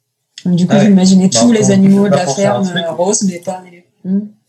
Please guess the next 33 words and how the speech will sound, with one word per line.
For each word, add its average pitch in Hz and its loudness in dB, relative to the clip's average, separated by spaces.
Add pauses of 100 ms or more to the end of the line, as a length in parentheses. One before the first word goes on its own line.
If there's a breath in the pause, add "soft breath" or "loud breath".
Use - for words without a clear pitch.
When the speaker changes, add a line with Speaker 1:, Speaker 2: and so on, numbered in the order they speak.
(800)
Speaker 2:
quand 120 -8
on 117 -6
dit 139 -4
de 123 -8
pas 135 -4
penser 123 -6
à 113 -4
un 110 -6
truc, 165 -10
tu 113 -16
vas 113 -6 (140)
d'office 139 -8
le 139 -2
créer 143 -2
d'abord. 110 -8 (600)
Et - -12
ce - -4
qu'on 143 2
a 131 2
fait 165 -4
au 147 0
début, 120 -4
c'est 139 -4
qu'on 120 -6
a, 113 -6 (1040)
je - -8
t'ai 120 -4
dit, 151 -2
euh, 107 -4 (160)
un 113 -14
truc 139 -10
genre, 107 -2
euh, 101 -6